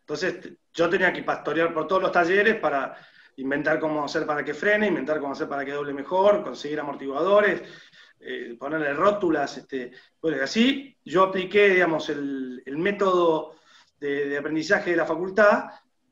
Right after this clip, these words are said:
de Derecho, eh, que, que es, este, lo apliqué lo mismo al automovilismo. Entonces me compré todos los libros de suspensiones, de aerodinámica, de freno, de motorización, y bueno, y, y a-,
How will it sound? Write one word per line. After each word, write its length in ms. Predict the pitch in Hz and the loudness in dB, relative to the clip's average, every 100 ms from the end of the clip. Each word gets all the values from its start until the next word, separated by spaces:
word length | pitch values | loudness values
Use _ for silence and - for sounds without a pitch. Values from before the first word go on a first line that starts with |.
| _ _ _ | _ _ _
de 120 | 127 | -4
Derecho, 760 | 143 196 185 202 262 - - _ _ _ _ | 2 2 4 4 2 0 -8 _ _ _ _
eh, 520 | - - 131 123 113 - _ _ - | -18 -14 -12 -14 -16 -20 _ _ -10
que, 300 | 151 139 131 - | -4 -4 -6 -14
que 200 | - 135 | -8 -6
es, 280 | 127 - - | -6 -10 -14
este, 460 | 127 - - - 135 131 123 | -16 -18 -20 -14 -10 -10 -6
lo 100 | 139 | -6
apliqué 240 | 127 147 185 | -4 -2 -2
lo 80 | |
mismo 220 | 170 202 214 | 0 2 2
al 80 | |
automovilismo. 400 | 175 160 202 202 | 2 0 0 0
Entonces 240 | 131 175 175 | 0 -2 -2
me 60 | |
compré 200 | 143 143 | -2 -4
todos 140 | 160 170 | -2 0
los 80 | 156 | 0
libros 240 | 170 170 | 0 0
de 80 | 165 | -2
suspensiones, 520 | 165 170 170 175 175 | -4 -6 -4 -2 -2
de 60 | 165 | 0
aerodinámica, 540 | 170 170 165 175 170 | 0 0 0 -2 -2
de 100 | 165 | -2
freno, 400 | 170 180 180 170 - - - - | -2 -2 -2 -4 -8 -20 -20 -8
de 80 | 156 | -4
motorización, 720 | 156 165 170 170 185 190 190 - - | -2 -2 -4 -4 0 -2 -2 -10 -4
y 80 | |
bueno, 240 | 180 196 143 | 0 0 -2
y, 400 | 135 127 135 131 | -4 -6 -8 -6
y 120 | 123 | -8
a-, 200 | 123 - | -10 -14